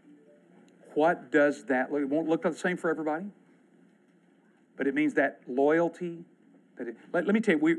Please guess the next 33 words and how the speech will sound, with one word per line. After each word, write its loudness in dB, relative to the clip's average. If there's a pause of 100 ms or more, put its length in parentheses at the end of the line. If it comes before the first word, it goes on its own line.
I 0
was -2
gonna 0
finish -6
with -10
this. -6 (360)
Um, -2 (1600)
whenever, 2 (380)
whenever 2
I 2
pray 0
for -6
our -2
leaders, -6
and -6
I -2
do, -2 (100)
and -6
we -2
pray -6
here -2
in -2
the -4
class. -12 (220)
I, -2 (500)
you -4
know, -2 (540)
I, -6 (220)
I'm -10
not, -6 (300)
I'm -6
not -4
playing, -2